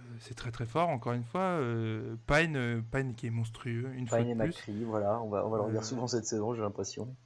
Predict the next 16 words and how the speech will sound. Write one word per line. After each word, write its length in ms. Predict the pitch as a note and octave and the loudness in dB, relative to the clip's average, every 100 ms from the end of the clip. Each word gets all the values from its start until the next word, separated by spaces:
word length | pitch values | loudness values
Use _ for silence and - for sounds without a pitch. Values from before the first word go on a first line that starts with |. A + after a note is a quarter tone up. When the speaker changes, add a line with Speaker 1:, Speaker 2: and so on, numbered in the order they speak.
| - - - | -20 -20 -2
Speaker 1:
Là, 200 | C#3 D3 | 2 4
un 240 | B2 B2 | 4 2
gros, 480 | B2 A#2+ C#3+ F3+ F3 | -2 -2 2 2 4
euh, 580 | C#3+ B2+ A#2+ A#2+ B2 B2 - - - - - - - - A#2+ | 4 4 2 -2 -4 -8 -10 -12 -14 -16 -16 -16 -16 -16 -8
on 40 | |
veut 120 | B2+ | -4
lui 100 | B2 | 0
mettre 200 | C3+ D#3+ | 2 4
un 60 | C3 | 2
peu 100 | C#3 | 0
le 40 | |
focus 280 | B2 C3+ F3 | -2 -4 -2
sur 140 | - B2 | 0 2
le, 160 | A#2 | 2
le, 260 | A#2 A#2 A2+ | 2 2 2
le, 600 | A2 A2 A2 A2 A2 | 0 -2 -2 -2 -4